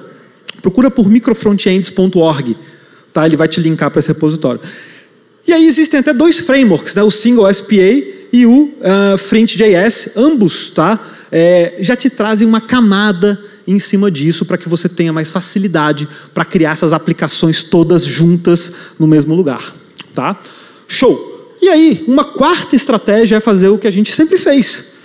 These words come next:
que é server-side rendering. Quem já viu, por exemplo, o Nuxt, é, do ecossistema do Vue, você pode fazer a renderização em back-end. Isso melhora,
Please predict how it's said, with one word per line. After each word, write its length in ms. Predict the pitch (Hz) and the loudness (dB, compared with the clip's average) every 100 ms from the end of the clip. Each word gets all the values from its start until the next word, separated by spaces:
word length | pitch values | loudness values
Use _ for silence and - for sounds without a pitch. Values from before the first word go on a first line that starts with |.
| - - | -14 -2
que 80 | |
é 340 | 202 277 294 - | 0 0 -4 -12
server-side 1000 | - 247 240 247 269 - - 202 208 - - - | -2 2 4 2 0 -6 -4 0 -2 -4 -14 -14
rendering. 440 | - 254 214 147 113 - - | -2 0 2 0 -4 -14 -2
Quem 100 | 208 | 0
já 100 | 214 | 2
viu, 120 | 208 | 2
por 80 | 190 | 0
exemplo, 260 | 190 196 | 0 2
o 40 | 180 | 2
Nuxt, 460 | 165 208 - - - - - | 2 0 -4 -10 -14 -20 -8
é, 520 | 151 151 151 143 277 - | 0 2 4 4 2 2
do 80 | |
ecossistema 500 | - 175 - - 156 | 0 -2 -4 -2 -2
do 100 | 156 | 0
Vue, 320 | 190 165 196 190 - - | 0 2 2 0 -8 -10
você 140 | - | -8
pode 260 | - 214 208 | -2 -2 0
fazer 160 | 220 | 0
a 40 | 208 | 2
renderização 600 | 214 214 202 208 - 185 | 2 0 0 -2 -2 0
em 100 | 226 | 0
back-end. 680 | 190 190 240 175 196 202 196 - - | 0 -2 -2 0 -2 -4 -8 -12 -2
Isso 240 | 208 - | 0 2
melhora, 600 | 233 233 196 277 277 151 | 2 2 2 2 2 0